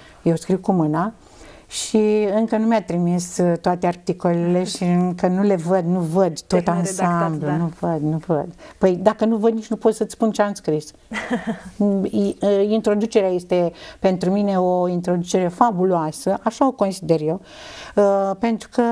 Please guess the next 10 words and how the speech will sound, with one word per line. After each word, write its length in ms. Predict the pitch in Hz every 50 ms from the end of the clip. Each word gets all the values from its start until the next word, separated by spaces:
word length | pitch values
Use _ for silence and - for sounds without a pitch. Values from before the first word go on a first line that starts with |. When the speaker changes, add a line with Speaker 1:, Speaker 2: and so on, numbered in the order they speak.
| 233 233 226 226 226 226 220 208
Speaker 1:
o 120 | - 220 254
să 140 | 254 - 311
vedeți 340 | 254 294 - 247 - - 214
voi 160 | 202 - 226
de 140 | 220 226 226
ce 140 | 226 - 240
e 200 | 226 233 262 226
așa 280 | 208 208 - - 220 214
de 180 | 196 202 196
grozavă. 760 | 190 180 185 185 180 170 180 170 165 160 156 - 196 214 262